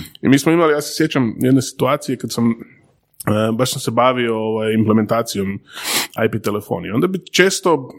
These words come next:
završili pozivi u krivom odjelu, jel? Završili poziv u računovodstvu, u financijama, u kontrolingu ili negdje. I onda se javi neko ljud ko se bavi cijeli dan, gleda u kompjuter i brojke, ono, „Ko je?” A ovaj kupac hoće kupiti, ne znam, skupi auto, jel? I onda, „Ne, ne, ne, krivo si dobili”, poklopi slušalicu. Pa daj, ono, preusmjeri nešto, napravi s tim pozivom,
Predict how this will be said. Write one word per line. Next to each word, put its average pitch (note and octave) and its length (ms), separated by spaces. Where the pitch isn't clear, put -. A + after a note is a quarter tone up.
završili C#3 540
pozivi C#3 380
u B2 60
krivom A#2 320
odjelu, G2 280
jel? G#2+ 120
Završili A2+ 380
poziv A2 280
u - 20
računovodstvu, F#2+ 480
u F2 40
financijama, F#2+ 680
u F2+ 120
kontrolingu A2+ 600
ili F#2+ 100
negdje. F3+ 260
I - 40
onda A#2+ 120
se - 120
javi A2+ 200
neko G#2+ 220
ljud A#2+ 200
ko - 80
se - 120
bavi G#2 200
cijeli A#2 180
dan, A2+ 160
gleda A2+ 180
u F#2+ 40
kompjuter G#2 380
i E2+ 40
brojke, A#2 220
ono, G#2 100
„Ko - 160
je?” - 100
A E2+ 100
ovaj G2 160
kupac G#2 280
hoće - 180
kupiti, F#2+ 280
ne F#2 100
znam, E2 280
skupi - 300
auto, - 300
jel? F#2 120
I - 20
onda, G#2 220
„Ne, B2 140
ne, B2+ 80
ne, A2+ 120
krivo B2+ 160
si G#2+ 80
dobili”, G2 280
poklopi A2+ 320
slušalicu. F#2 480
Pa - 100
daj, C3 340
ono, F#3 160
preusmjeri C#3+ 680
nešto, - 300
napravi B2+ 420
s - 80
tim C3+ 200
pozivom, A2 500